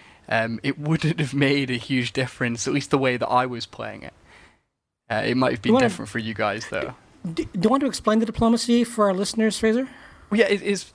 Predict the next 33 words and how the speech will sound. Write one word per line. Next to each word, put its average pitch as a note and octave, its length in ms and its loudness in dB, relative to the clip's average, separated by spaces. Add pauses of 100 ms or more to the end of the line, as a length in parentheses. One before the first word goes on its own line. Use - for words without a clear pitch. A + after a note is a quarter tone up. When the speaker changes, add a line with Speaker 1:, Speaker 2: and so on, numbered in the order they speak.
(100)
Speaker 1:
basically D#3+ 520 2
you, C#3+ 260 -6
you D3+ 160 -6
can, D3 460 -2
you D3+ 80 -4
know, C3+ 140 -4
have D3+ 180 2
allies, B2+ 840 0
you B2 60 -2
can A#2+ 320 -4
throw D#3 320 2
money. C3+ 240 2
It, D3+ 240 2
it G#3 100 2
seems A#3+ 300 0
to A#3 100 0
be G3+ 140 2
just, - 420 -2
it, - 60 0
it's D#3 400 0
all D#3 120 4
about C#3 360 0
draining. C#3 640 0
It, C#3 160 -2
it's D#3+ 200 0
more F3+ 160 4
of D#3+ 120 0
a C#3 40 2
drain D3 520 0
than A2+ 160 -6
anything A#2 400 -10
else. - 400 -10 (1160)
Um, A#2 680 -2